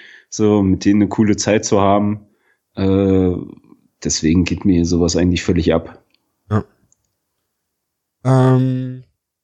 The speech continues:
Speaker 1: Oh ja, jetzt bin ich gespannt.
Speaker 2: ja, ich hatte zwischendurch eine gute Überleitung, bei
Speaker 1: Ach,
Speaker 2: dem
Speaker 1: verdammt.
Speaker 2: man braucht keinen Grund zum Trinken, aber irgendwie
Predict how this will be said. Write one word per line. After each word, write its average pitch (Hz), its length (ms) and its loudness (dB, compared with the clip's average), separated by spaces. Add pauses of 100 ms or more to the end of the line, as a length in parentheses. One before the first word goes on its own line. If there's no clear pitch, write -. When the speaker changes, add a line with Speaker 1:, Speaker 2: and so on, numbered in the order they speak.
(400)
Speaker 1:
Oh 90 120 -2
ja, 85 200 0
jetzt 95 280 -2
bin 95 120 -2
ich 90 120 -6
gespannt. 76 340 -10
Speaker 2:
ja, 113 100 2
ich 131 120 2
hatte 156 180 0
zwischendurch 151 480 0
eine 135 100 0
gute 123 240 0
Überleitung, 117 720 2
bei 117 120 2
Speaker 1:
Ach, 107 40 -2
Speaker 2:
dem 117 240 2
Speaker 1:
verdammt. 113 260 -8
Speaker 2:
man 113 120 -4
braucht 113 220 0
keinen 117 180 0
Grund 123 240 0
zum 113 200 -2
Trinken, 117 600 -4
aber 107 340 2
irgendwie 110 640 0